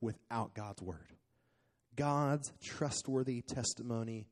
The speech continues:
gives wisdom. Third, God's straightforward expectations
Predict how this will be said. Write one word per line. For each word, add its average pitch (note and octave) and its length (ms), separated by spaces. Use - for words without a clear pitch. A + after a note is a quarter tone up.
gives G#2 240
wisdom. G2+ 480
Third, E3 380
God's D3 440
straightforward F3+ 1400
expectations A#2+ 1400